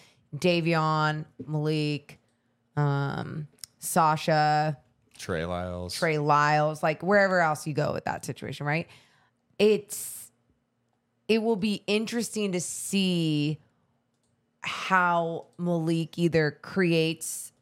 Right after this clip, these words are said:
Speaker 1: for his teammates, especially with someone like Davion, who has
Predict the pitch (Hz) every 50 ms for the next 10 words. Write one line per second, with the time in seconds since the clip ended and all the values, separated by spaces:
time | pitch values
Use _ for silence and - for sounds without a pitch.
0 | _ _ - - 180 170 165 175 151 151 - - - 214 220 269 320 392 427 -
1 | - - - - - _ - 180 156 - - 170 170 165 - 180 170 165 156 160
2 | 160 - - 160 156 151 151 147 147 - 151 147 151 147 170 165 170 185 175 175
3 | 156 151 151 156 156 151 127 - 156 151 147 143 135 135 143 - - -